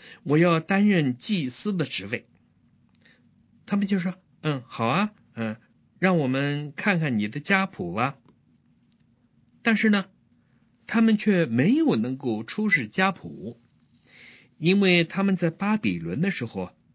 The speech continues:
就把家谱给弄丢了。既然你无法出示家谱，那就不能证明自己是利未支派的后裔了，当然也就不能够担任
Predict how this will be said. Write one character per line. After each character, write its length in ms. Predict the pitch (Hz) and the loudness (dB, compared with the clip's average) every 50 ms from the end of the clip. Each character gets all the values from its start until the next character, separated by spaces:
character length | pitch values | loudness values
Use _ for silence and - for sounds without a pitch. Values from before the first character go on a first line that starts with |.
| _ _ _ _ _ _ _ _ _ _ | _ _ _ _ _ _ _ _ _ _
就 140 | - - 208 | -2 0 0
把 160 | 175 127 113 | 0 0 -2
家 220 | 120 - 208 208 202 | -2 0 0 0 0
谱 240 | - - 110 135 151 | 0 -2 -2 -4 -4
给 180 | - - 95 | -4 -6 -6
弄 200 | 117 165 170 113 | -4 -2 -2 -2
丢 280 | 92 - 156 196 262 285 | -2 -2 -2 0 0 -2
了。 160 | 240 - - _ _ _ _ _ _ _ _ _ _ _ _ _ _ _ _ | -4 -8 -12 _ _ _ _ _ _ _ _ _ _ _ _ _ _ _ _
既 220 | - - 269 269 | 0 2 4 4
然 540 | 247 202 160 151 147 160 170 190 196 196 185 | 4 4 2 2 2 4 4 4 2 2 0
你 140 | 120 110 110 | 0 0 -2
无 260 | 107 123 160 190 214 | -2 -2 -4 -4 -6
法 260 | 214 - 123 110 110 | -6 -4 -4 -4 -4
出 260 | 117 - - 214 226 233 | -4 -6 -6 -4 -4 -4
示 220 | 214 - 190 151 | -2 -2 -4 -4
家 280 | 147 - 202 208 208 208 | -2 0 0 0 0 0
谱， 580 | 208 - - 165 165 170 185 208 220 220 - _ _ _ _ _ _ | -4 -8 -12 -12 -10 -6 -4 -4 -4 -4 -6 _ _ _ _ _ _
那 120 | - 175 180 | -2 0 2
就 260 | 165 180 165 165 170 | 4 4 6 4 4
不 260 | 170 - - 302 262 | 2 2 2 2 4
能 180 | 185 160 156 160 | 4 4 2 2
证 200 | 190 185 160 135 | 2 2 2 2
明 380 | 117 113 120 135 143 143 - - _ _ _ | 2 2 2 0 -2 -4 -6 -12 _ _ _
自 240 | _ - 190 170 139 | _ -2 0 0 0
己 180 | 120 104 104 98 | 0 -4 -6 -6
是 420 | - - 131 120 113 107 104 - - | -4 -4 -2 -2 -2 -2 -4 -4 -2
利 220 | 196 226 208 165 | -2 0 0 0
未 260 | 139 143 147 123 104 | -2 -2 0 0 -2
支 280 | 90 - - - 160 156 | -4 -6 -8 -6 -4 -4
派 200 | 156 - - 131 | -4 -6 -8 -10
的 100 | - 110 | -8 -10
后 260 | 107 - - 139 104 113 | -6 -4 -4 -4 -2 -2
裔 140 | 127 123 | -4 -4
了， 200 | 110 95 90 - _ _ _ _ _ _ _ _ _ _ _ _ _ _ _ _ _ _ _ _ _ _ | -4 -4 -8 -12 _ _ _ _ _ _ _ _ _ _ _ _ _ _ _ _ _ _ _ _ _ _
当 160 | - 190 190 | -2 0 2
然 320 | 156 113 120 151 170 160 _ _ _ _ _ | 2 2 2 0 0 -2 _ _ _ _ _
也 180 | - 101 101 107 | -10 -8 -8 -6
就 220 | - 151 123 113 | -6 -4 -4 -6
不 340 | 120 - - 277 262 247 208 | -6 -6 -2 -2 0 0 0
能 180 | 165 127 120 | 0 -2 -4
够 260 | 123 - 131 113 107 107 | -4 -4 -4 -4 -4 -6
担 260 | 110 - 139 135 143 | -6 -4 -4 -2 -2
任 280 | 143 117 101 95 87 | -2 -2 -2 -4 -6